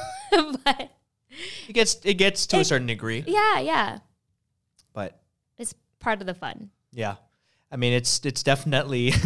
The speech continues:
Speaker 2: <laughs> it's definitely, I know sometimes I'm just asking,
Speaker 1: Mm-hmm.
Speaker 2: but, like, I already know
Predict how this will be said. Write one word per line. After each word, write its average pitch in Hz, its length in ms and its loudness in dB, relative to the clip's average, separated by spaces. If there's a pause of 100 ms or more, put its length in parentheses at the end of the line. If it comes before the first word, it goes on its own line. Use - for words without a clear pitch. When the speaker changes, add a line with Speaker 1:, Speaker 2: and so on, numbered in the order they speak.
(300)
Speaker 2:
<laughs> - 420 -20
it's - 140 -8
definitely, 170 320 4
I 180 40 6
know 208 200 4
sometimes 170 340 2
I'm 127 80 -4
just 131 180 -4
asking, 180 560 0 (320)
Speaker 1:
Mm-hmm. 269 140 0
Speaker 2:
but, 156 140 4
like, 127 280 2
I 135 120 4
already 175 240 6
know 117 480 2